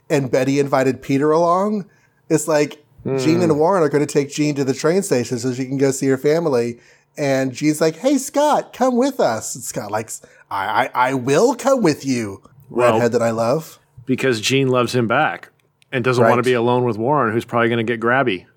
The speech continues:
Speaker 2: It's that love triangle where Jean loves Scott and Scott loves Warren and Warren loves Jean or something, however that works.
Speaker 1: It never ends until it does.
Speaker 2: All right, so I forgot to say something about our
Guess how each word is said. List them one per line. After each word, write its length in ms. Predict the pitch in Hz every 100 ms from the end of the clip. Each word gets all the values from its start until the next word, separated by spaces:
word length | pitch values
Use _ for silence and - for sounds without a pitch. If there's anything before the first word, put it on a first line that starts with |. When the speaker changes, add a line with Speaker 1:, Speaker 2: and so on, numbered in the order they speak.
| _ _ -
Speaker 2:
It's 200 | 127 147
that 180 | 135
love 180 | 127 147
triangle 460 | - 147 127 113 104
where 140 | 107
Jean 400 | 95 117 127 131
loves 220 | 127 123 -
Scott 480 | - 120 120 120
and 100 | 107 107
Scott 340 | - 127 117
loves 200 | 117 104
Warren 440 | 101 110 110 113 113
and 160 | 107
Warren 320 | 110 107 107 107
loves 200 | 107 -
Jean 320 | 127 113 80 - _ _
or 120 | - 95
something, 320 | 196 - - - _ _ -
however 300 | 104 95 90
that 140 | 85
works. 320 | 80 - - - _ -
Speaker 1:
It 60 |
never 200 | 123 110
ends 500 | 104 98 98 - - - _ _
until 260 | 160 147 151
it 60 | 120
does. 420 | 117 104 98 - - _ - -
Speaker 2:
All 100 | 175
right, 220 | 185 135
so 380 | - 180 165 - -
I 240 | 160 220
forgot 540 | - 175 113 147 170 170
to 100 | 156
say 260 | - 160
something 320 | 156 160 147
about 320 | 131 127 123 120
our 340 | 120 117